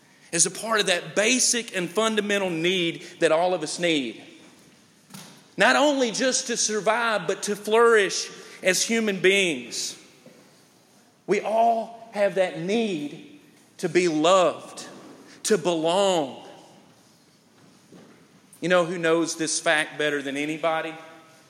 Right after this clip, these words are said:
Who seems to know this fact better than anybody? Artists. Think about it.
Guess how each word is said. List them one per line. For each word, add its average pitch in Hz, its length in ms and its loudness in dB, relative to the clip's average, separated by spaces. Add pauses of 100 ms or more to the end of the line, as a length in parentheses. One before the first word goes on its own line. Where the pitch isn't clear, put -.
(640)
Who 185 100 -4
seems 208 460 0
to 208 100 0
know 196 160 2
this 180 220 -2
fact 190 320 -2
better 190 240 2
than 180 120 -6
anybody? 190 560 -2 (300)
Artists. 180 760 2 (760)
Think 240 260 4
about 190 380 4
it. - 240 -10